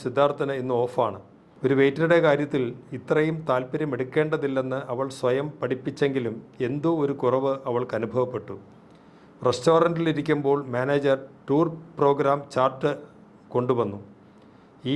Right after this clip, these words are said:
യാത്രകൾക്കിടയിൽ ഒഹിയോ കൂട്ടിനുണ്ടായിരുന്നെങ്കിൽ എന്നവൾ ശിച്ചു. ചാർട്ടിലൂടെ കണ്ണോടിക്കുമ്പോൾ യാത്രകളോട് പെട്ടെന്ന് അവൾക്ക് വൈരസ്യം തോന്നി. ടൂർ ഡേറ്റുകൾ മാറ്റിവയ്ക്കാൻ ആവശ്യപ്പെട്ട് അവൾ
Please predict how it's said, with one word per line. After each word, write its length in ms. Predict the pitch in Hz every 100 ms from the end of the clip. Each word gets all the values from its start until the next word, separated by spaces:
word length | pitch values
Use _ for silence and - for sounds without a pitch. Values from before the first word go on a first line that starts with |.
| 156
യാത്രകൾക്കിടയിൽ 800 | 143 147 165 160 160 147 147 143 147 - 127
ഒഹിയോ 300 | 156 156 156 156
കൂട്ടിനുണ്ടായിരുന്നെങ്കിൽ 960 | 139 156 151 143 143 139 135 131 127 131 123
എന്നവൾ 260 | 127 127 123
ശിച്ചു. 260 | 110 - 98 - - - - - - - - - -
ചാർട്ടിലൂടെ 540 | 131 135 151 151 151 131
കണ്ണോടിക്കുമ്പോൾ 720 | 135 143 143 147 131 131 135 131 117
യാത്രകളോട് 680 | 123 139 139 147 143 135 135 -
പെട്ടെന്ന് 320 | 120 135 139
അവൾക്ക് 240 | 127 127 127 110
വൈരസ്യം 440 | 120 123 - 127 113
തോന്നി. 220 | 98 95 - - - - - -
ടൂർ 160 | 139 160 160
ഡേറ്റുകൾ 380 | 151 156 147 143 131
മാറ്റിവയ്ക്കാൻ 600 | 131 143 139 135 135 131 135 131 123
ആവശ്യപ്പെട്ട് 520 | 127 143 131 123 123
അവൾ 120 | 123